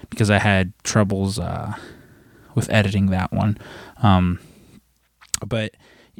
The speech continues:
uh, yeah, you know, un-, unfortunately, episode one hundred won't be dropping today. It will be dropping at some point during this week. Uh, that's as much as I can,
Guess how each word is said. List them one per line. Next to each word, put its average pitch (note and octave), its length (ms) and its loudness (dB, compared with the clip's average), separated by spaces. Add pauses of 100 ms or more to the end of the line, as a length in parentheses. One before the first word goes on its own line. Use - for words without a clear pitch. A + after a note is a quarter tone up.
uh, A2 240 0
yeah, B2+ 400 -2
you A2+ 220 -4
know, G#2+ 100 0
un-, A2 180 -2
unfortunately, B2 920 2
episode A2 400 0
one G#2 160 4
hundred G#2+ 260 0
won't C3 300 0
be C#3 100 2
dropping G#2+ 480 2
today. F#2+ 480 0 (320)
It B2+ 160 2
will B2+ 140 2
be A#2 100 0
dropping A2+ 540 2
at G2 180 -4
some G#2+ 220 2
point E3+ 320 0 (400)
during D#3+ 260 4
this D#3+ 180 2
week. F3 360 0 (160)
Uh, A2+ 360 4
that's B2+ 240 2
as A#2+ 160 2
much A#2 340 2
as A2+ 160 4
I G#2 160 4
can, G#2 340 4